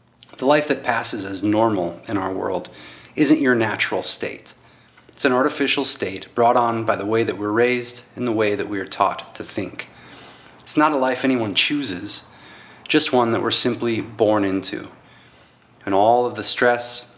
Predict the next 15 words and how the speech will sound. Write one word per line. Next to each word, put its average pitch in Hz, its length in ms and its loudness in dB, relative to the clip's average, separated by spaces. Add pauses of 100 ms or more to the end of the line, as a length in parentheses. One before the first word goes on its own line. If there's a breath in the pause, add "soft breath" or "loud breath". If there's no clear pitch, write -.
(160)
anxiety, 110 720 0 (300)
and 98 120 -2
struggling 98 600 2
we 98 80 0
go 98 200 -2
through - 300 -8 (260)
isn't 127 340 2 (220)
just 135 320 2
a 123 40 0
part - 280 2
of 90 120 -6
life, 104 440 0
like 98 180 -6
we're 95 120 -6
told. 95 420 0